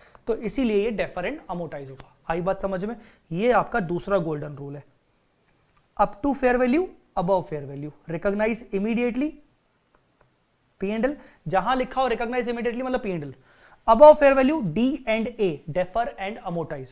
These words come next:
मतलब above fair value कैसे मालूम पड़ेगा? सेलिंग प्राइस अगर फेयर वैल्यू से ऊपर है तो। ये आपका दूसरा गोल्डन रूल। दो गोल्डन रूल सिंपल है, लॉस अगर होगा हमेशा पी एंड एल में,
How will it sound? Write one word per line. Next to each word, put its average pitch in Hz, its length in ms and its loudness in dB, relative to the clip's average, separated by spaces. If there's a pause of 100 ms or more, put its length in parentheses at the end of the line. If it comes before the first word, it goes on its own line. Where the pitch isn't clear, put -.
मतलब 196 360 0
above 208 260 2
fair 220 140 -4
value 220 220 -4
कैसे 214 160 -4
मालूम 220 240 -4
पड़ेगा? 226 260 -4
सेलिंग 202 320 -6
प्राइस 226 220 -4
अगर 214 160 -6
फेयर 190 200 -6
वैल्यू 180 180 -4
से 247 120 -8
ऊपर 170 360 -8
है 156 140 -10
तो। - 320 -18 (800)
ये 285 120 0
आपका 233 320 4
दूसरा 220 500 0
गोल्डन 151 360 -4
रूल। 139 160 -12 (140)
दो 254 180 0
गोल्डन 240 320 0
रूल 262 120 -4
सिंपल 160 340 -8
है, 143 220 -16
लॉस 208 260 -2
अगर 233 160 -6
होगा 226 320 -4
हमेशा 180 260 -10
पी 202 120 -12
एंड 190 120 -10
एल 208 80 -8
में, 220 160 -12